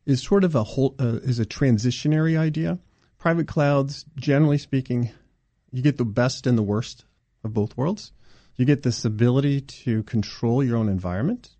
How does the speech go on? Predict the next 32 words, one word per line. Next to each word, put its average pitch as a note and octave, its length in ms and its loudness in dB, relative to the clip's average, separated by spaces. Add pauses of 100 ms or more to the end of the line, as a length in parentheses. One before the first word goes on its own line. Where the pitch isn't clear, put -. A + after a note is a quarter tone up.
(380)
and A2 120 -2
have A2+ 440 -2
some B2 340 4
resources C3+ 640 0
on-prem, A2+ 560 -2 (460)
but C3 120 -2
at - 60 -10
the C3+ 80 -2
same A3 340 -4
time, B2 500 -2 (160)
you're - 80 -8
kind E3+ 200 -2
of C3 120 -4
locked A#2 360 -4
out B2 260 -2
of A2 200 -6
the A2 120 -2
innovation G#2+ 540 -2
cycle G2+ 480 -4 (260)
that - 200 -2
the G2+ 60 -6
public E3 600 -4
cloud F2+ 260 -4
offers. - 500 -12 (340)
You're, C#3 280 2
you're, B2 300 0
you've B2+ 160 -6
got A#2+ 220 -4
this, - 360 -4 (580)
if - 160 -4
you A2 100 0
will, G#2+ 400 -2